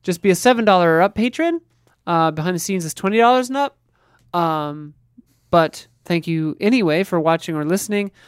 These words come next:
Uh, be sure to rate our podcast on the audio service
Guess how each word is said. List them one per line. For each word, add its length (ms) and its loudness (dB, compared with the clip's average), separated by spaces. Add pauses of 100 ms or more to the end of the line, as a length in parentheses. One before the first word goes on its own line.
(120)
Uh, 220 4
be 140 -2
sure 180 -2
to 140 -2
rate 500 -2 (460)
our 140 2
podcast 580 0
on 220 -2
the 440 -4
audio 340 4
service 540 -2